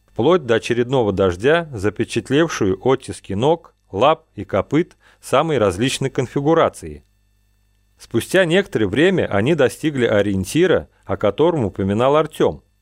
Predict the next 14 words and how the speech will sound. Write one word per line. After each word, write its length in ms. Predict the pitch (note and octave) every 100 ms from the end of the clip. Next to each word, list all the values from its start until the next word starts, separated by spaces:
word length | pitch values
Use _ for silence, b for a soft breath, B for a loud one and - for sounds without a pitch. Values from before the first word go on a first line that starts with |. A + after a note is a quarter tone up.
| _ -
Шесть 340 | - E3+ -
фигур, 500 | - A2+ D3 G3+ - _
уже 240 | A#2 C3 D3
не 120 | A#2+
поймёшь 520 | B2+ C3+ C#3+ A2 -
чьих, 480 | - C3 F#3+ F3+ - b b
людей 380 | G#2+ C3+ C#3+ C3+
или 260 | A#2+ A#2 C3
мрызлов, 480 | D3+ D#3 F#2 F2+ - _ b b
цепочкой 540 | - G#2+ G2+ E3 - C3+
стояли 480 | - G#2+ B2 E3+ B2+
вдоль 320 | F#2+ D3 D#3+
обочины 580 | G#2+ F#2 C#3 - C#3+ C#3
дороги. 560 | E3 E3+ A2+ E2 C#2+